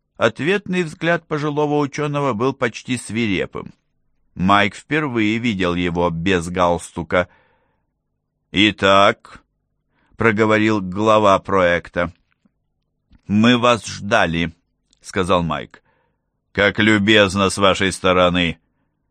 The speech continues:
Артур оглядел комнату. «Кто-то следит за дверью?» Джейми мотнула головой. «Включены все камеры». «Я думал, будет лучше, если все услышат это одновременно»,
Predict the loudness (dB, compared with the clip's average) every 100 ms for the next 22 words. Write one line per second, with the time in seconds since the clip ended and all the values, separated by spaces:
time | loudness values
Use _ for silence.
0 | _ -4 -2 -2 -4 0 0 0 -4 -2
1 | -2 -2 -8 -8 -12 -16 -20 _ _ _
2 | _ _ _ _ -6 0 2 2 0 0
3 | -2 0 -2 -4 0 0 0 0 -2 -2
4 | -6 -10 -14 _ _ _ _ _ _ _
5 | -14 -4 0 0 0 0 -2 -2 -4 -4
6 | -4 -4 -4 -4 -4 -6 -10 -8 -6 -4
7 | -2 -4 -4 -8 -6 -2 -4 -4 -12 -14
8 | -16 _ _ _ _ _ _ _ _ _
9 | -6 0 0 0 -4 -2 -2 -2 -6 -6
10 | -10 -10 -10 -10 -8 -4 -2 -4 -4 -4
11 | -4 -6 -6 -2 -2 -4 -8 -8 -6 -8
12 | -6 -6 -4 -4 -4 -6 -4 -6 -6 -8
13 | -10 -12 -12 -12 -12